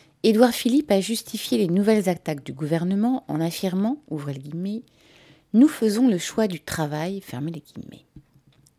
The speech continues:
Il fait ainsi d'une pierre deux coups. Il sous-entend que ceux qui bénéficient des allocations sont des assistés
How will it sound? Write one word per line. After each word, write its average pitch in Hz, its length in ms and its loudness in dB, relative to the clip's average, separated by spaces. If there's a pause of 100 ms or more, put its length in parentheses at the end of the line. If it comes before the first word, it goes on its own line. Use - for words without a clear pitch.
(600)
Il 202 160 0
fait 175 260 -4
ainsi 165 260 -4
d'une 175 200 0
pierre 151 300 -6
deux 165 200 0
coups. 147 320 -18 (720)
Il 160 160 -2
sous-entend 151 560 -2
que 147 140 -8
ceux 143 220 -4
qui - 200 -10
bénéficient 147 600 -2
des 147 220 -4
allocations 147 580 0
sont 151 220 -4
des 151 200 0
assistés 180 680 -4